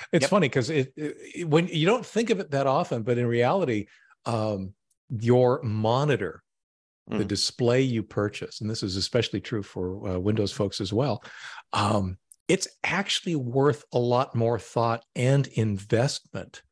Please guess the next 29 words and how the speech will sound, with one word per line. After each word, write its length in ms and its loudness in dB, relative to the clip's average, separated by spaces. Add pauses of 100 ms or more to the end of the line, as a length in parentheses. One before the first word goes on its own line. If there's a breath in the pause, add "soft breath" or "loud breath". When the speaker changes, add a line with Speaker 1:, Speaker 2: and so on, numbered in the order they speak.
(420 loud breath)
Speaker 1:
than 500 2
most 220 0
people 220 -4
give 200 0
it, 140 -4 (320)
because 460 2
as 100 -4
Speaker 2:
Right. 80 -4
Speaker 1:
you 80 -6
point 240 0
out, 220 2 (580)
it 260 0
la-, 300 0
it 240 2
will 540 4
or 160 0
can 500 -2
last 560 -2
much 320 -2
longer 460 2
than 160 0
the 80 0
computer 420 0
you 160 0
happen 300 -2
to 80 -6
be 100 -2
using 340 0
today. 460 -4